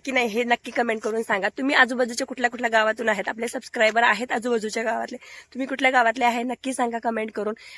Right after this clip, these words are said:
आणि माझे व्हिडिओ गावाकडचे आवडतात की नाही हे पण सांगा.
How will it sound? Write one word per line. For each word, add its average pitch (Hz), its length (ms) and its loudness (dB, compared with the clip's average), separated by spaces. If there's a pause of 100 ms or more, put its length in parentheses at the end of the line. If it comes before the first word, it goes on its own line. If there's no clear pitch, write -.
(100)
आणि 220 120 -2
माझे 233 260 4
व्हिडिओ 240 320 2
गावाकडचे 233 460 6
आवडतात 226 320 6 (100)
की 262 100 -4
नाही 233 260 2
हे 233 140 4
पण 233 220 -4
सांगा. 214 340 0